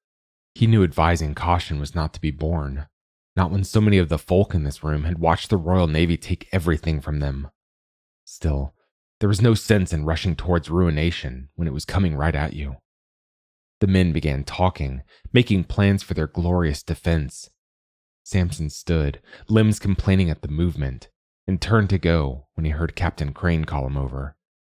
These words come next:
The other man still stood near the front of the room, so Samson had to push his way through the crowd to reach him. "Samson,"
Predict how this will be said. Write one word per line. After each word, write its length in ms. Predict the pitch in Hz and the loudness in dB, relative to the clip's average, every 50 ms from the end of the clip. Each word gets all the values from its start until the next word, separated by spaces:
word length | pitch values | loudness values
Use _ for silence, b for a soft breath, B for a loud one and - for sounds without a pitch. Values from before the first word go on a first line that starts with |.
| _ _ _ _ _ _ _ _ - | _ _ _ _ _ _ _ _ 2
The 80 | - 110 | 4 4
other 160 | 110 104 92 | 6 6 4
man 320 | 80 85 85 85 85 78 | 2 4 4 4 2 0
still 260 | - - - - 78 73 | -2 -6 -4 -4 -2 -2
stood 360 | - - - - 92 82 76 | -4 -8 -2 0 0 0 0
near 160 | 78 71 69 | -2 -4 -4
the 100 | - 73 | -4 -8
front 260 | - - 82 82 - | -8 -4 -4 -4 -4
of 60 | - | -6
the 80 | - 78 | -8 -8
room, 440 | 69 71 85 90 85 76 69 71 - B B B B B _ _ | -4 0 0 0 2 0 -2 -6 -10 B B B B B _ _
so 140 | - - 95 | -2 0 0
Samson 500 | - - 113 104 101 98 - - 80 71 | 0 4 4 4 4 4 2 -2 -4 -4
had 160 | 71 80 73 | -2 -2 -4
to 60 | - | -4
push 260 | - - 98 92 - | -2 0 0 0 2
his 160 | - 87 76 71 | 0 -2 -2 0
way 220 | 76 82 82 80 | 0 0 0 0
through 160 | - - 80 | 0 -4 -6
the 100 | 67 73 | -6 -6
crowd 340 | - - - 82 80 80 73 | -8 -6 -4 -2 0 0 -2
to 60 | 67 65 | -4 -4
reach 280 | - 82 85 - - | -2 -2 -2 -2 -2
him. 280 | 69 62 64 65 71 - _ _ _ _ _ _ _ _ _ _ _ _ _ _ _ _ _ _ _ | -8 -10 -10 -12 -14 -18 _ _ _ _ _ _ _ _ _ _ _ _ _ _ _ _ _ _ _
"Samson," 880 | - - - 62 65 73 73 73 - - - - - - - - - | -16 -12 -8 -4 -4 -4 -4 -4 -8 -10 -10 -8 -8 -8 -10 -12 -12